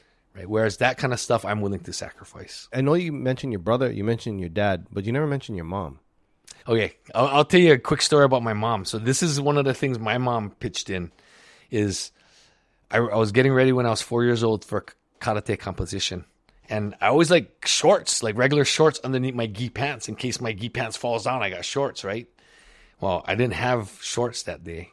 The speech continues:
Speaker 1: and I only had underwear. And my mom's like, "Jess, uh, you know, if your pants falls down," and I was doing kata, "you keep with that kata. You don't stop. Don't go pull it. Don't pull up your pants.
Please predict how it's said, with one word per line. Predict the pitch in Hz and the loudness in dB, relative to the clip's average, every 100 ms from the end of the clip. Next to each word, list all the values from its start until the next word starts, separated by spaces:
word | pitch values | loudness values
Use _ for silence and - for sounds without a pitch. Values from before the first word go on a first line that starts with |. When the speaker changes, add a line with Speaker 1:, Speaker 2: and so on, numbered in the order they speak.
| _ | _
Speaker 1:
and | 92 | -8
I | 92 | -6
only | 95 | -4
had | 98 78 | -4 -4
underwear. | 117 113 82 - - _ _ _ _ _ _ | -2 -2 -4 -12 -18 _ _ _ _ _ _
And | 110 | -8
my | 110 | -6
mom's | 113 110 107 | -8 -10 -10
like, | 113 | -10
"Jess, | - 92 - - - _ - | -2 0 0 -2 -4 _ -14
uh, | 180 156 160 185 180 | -14 -14 -20 -18 -10
you | 175 | -8
know, | 147 139 - - | -8 -12 -12 -10
if | 135 | -2
your | 190 208 | 0 0
pants | - 202 214 | -2 -4 -6
falls | - 226 220 190 | 0 6 6 6
down," | 202 220 214 | 6 6 6
and | 190 147 | 6 6
I | |
was | 135 | 6
doing | 135 127 | 4 2
kata, | 135 123 131 147 - - - | 0 2 0 -2 -6 -20 -4
"you | 170 202 | 0 0
keep | - - 226 202 | 0 -2 -2 0
with | 196 | 0
that | 165 151 | 2 2
kata. | - 151 143 139 | 2 2 4 4
You | 127 151 | 4 4
don't | 180 170 - | 4 4 2
stop. | - 110 - _ _ _ _ _ _ _ _ _ _ _ _ _ - | 0 -4 -6 _ _ _ _ _ _ _ _ _ _ _ _ _ 0
Don't | 165 175 | 2 2
go | 151 | 0
pull | - 143 120 | 0 0 0
it. | 113 | -2
Don't | 143 | -2
pull | - 120 | 0 -2
up | 98 | -4
your | 95 | -10
pants. | 95 85 - - | -12 -14 -16 -16